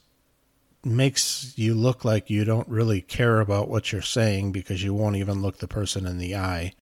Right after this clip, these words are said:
A lot of people who are shy do this, and it's one of the things that you should overcome if you can. Start looking people in the eye and making sure that you have that ability, and your message will get across.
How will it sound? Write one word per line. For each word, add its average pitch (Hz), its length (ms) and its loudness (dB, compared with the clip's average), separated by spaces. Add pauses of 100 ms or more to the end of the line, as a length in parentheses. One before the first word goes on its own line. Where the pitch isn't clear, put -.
(880)
A 117 80 2
lot 127 240 6
of 117 180 4
people 123 360 2
who 117 160 4
are 104 120 4
shy 113 440 6
do 101 200 2
this, 98 320 0
and 101 120 -2
it's 95 200 -4
one 117 200 2
of 107 80 0
the 98 100 -2
things 107 360 0
that 107 180 -4 (100)
you 110 160 -2
should 113 400 2
overcome 101 920 0 (280)
if 123 200 -4
you 95 140 -2
can. 104 580 0 (1120)
Start - 420 0
looking 113 280 2
people 113 380 2
in 98 100 2
the 101 160 2
eye 104 240 4
and 101 240 0
making 101 280 -2
sure 104 300 0
that 98 240 -4
you 101 160 -2
have 101 380 0
that 98 300 0
ability, 95 840 -2 (100)
and 98 480 -4
your 104 260 -2
message 107 480 0
will 95 140 -4
get 98 160 -2
across. 85 680 -4